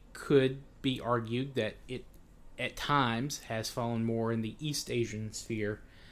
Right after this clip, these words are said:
than rather the Southeast Asian sphere. So it, it's kind of a very unique situation. And I kinda wanted to give it its own, uh, I guess, spotlight, or at least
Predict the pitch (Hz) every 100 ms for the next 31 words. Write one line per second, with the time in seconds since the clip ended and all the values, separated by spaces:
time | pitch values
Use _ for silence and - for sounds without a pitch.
0 | - - 110 107 110 104 101 98 - 113
1 | 104 - 123 113 - - 117 - 110 -
2 | 104 - - - - 120 110 - 120 -
3 | - 185 170 127 131 131 123 117 117 120
4 | 117 120 113 - - - - - - -
5 | - 123 - 107 104 104 - - 113 113
6 | 113 - 156 147 143 131 123 117 123 117
7 | - 117 107 - - 120 117 113 110 107
8 | - - - - - - - - - -
9 | - - - 107 104 104 101 - - -
10 | 117 110 - - 117 110 - 104 - -
11 | - 131 110 117 - -